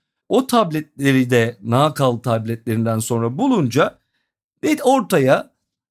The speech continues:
aslında işte bu Pasifik Okyanusu'nda Lemuria gibi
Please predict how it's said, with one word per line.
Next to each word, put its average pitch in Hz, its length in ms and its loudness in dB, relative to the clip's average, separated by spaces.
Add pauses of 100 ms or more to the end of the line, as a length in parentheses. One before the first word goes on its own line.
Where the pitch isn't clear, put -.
(120)
aslında 214 540 -2
işte 196 300 -6
bu 196 80 -10
Pasifik 196 440 -4
Okyanusu'nda 135 920 -2 (140)
Lemuria 175 460 0
gibi 113 480 -4